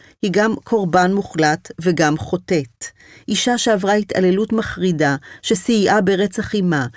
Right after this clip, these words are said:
ששווה מיליונים. הכל בבת אחת. ג'יפסי רוז היא התגלמות התחפושת המבלבלת הזאת בפורים, חצי מלאך, חצי שטן, זאב וכבש שדרים יחדיו. האמביוולנטיות המוסרית, הרגשית, הפרקטית הזו,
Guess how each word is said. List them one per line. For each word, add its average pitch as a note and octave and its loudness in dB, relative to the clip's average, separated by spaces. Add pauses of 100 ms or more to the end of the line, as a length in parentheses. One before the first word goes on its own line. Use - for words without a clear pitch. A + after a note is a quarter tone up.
(100)
ששווה G#3 2
מיליונים. D#3+ 0 (340)
הכל A3+ 0
בבת F3+ 0
אחת. C#3 -6 (680)
ג'יפסי B3+ 0
רוז D#3 4
היא G#3 2
התגלמות G3 0
התחפושת A#3+ -2
המבלבלת F#3+ 2
הזאת D3+ -2
בפורים, E3+ -2
חצי G3 -2
מלאך, A#3 2
חצי - -4
שטן, D#3 -2 (540)
זאב G#3 2 (120)
וכבש F#3 -2
שדרים F3 2
יחדיו. D3 -2 (680)
האמביוולנטיות A3+ 2
המוסרית, F3 0
הרגשית, E3 -2
הפרקטית D#3+ -4
הזו, D3 0